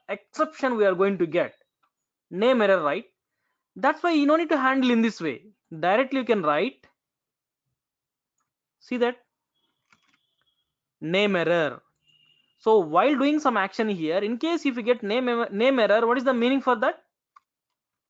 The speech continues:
Variable is not defined. That's it.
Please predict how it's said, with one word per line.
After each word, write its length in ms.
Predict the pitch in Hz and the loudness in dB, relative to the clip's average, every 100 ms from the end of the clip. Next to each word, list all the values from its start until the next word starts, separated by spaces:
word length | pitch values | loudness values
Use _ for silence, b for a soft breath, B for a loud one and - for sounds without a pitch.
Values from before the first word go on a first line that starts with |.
| _ - | _ -14
Variable 480 | 143 165 175 175 175 | -4 -2 0 -2 -4
is 160 | 156 | -8
not 240 | 151 180 170 | -2 -2 -2
defined. 540 | 196 247 226 202 196 _ _ _ _ _ _ _ _ _ _ _ _ _ _ _ _ _ _ _ _ _ _ _ _ _ _ _ _ _ _ _ _ _ _ - - _ _ _ _ _ _ _ - | -8 -4 -4 -6 -12 _ _ _ _ _ _ _ _ _ _ _ _ _ _ _ _ _ _ _ _ _ _ _ _ _ _ _ _ _ _ _ _ _ _ -20 -20 _ _ _ _ _ _ _ -6
That's 280 | 208 226 | -4 -4
it. 120 | 226 | -6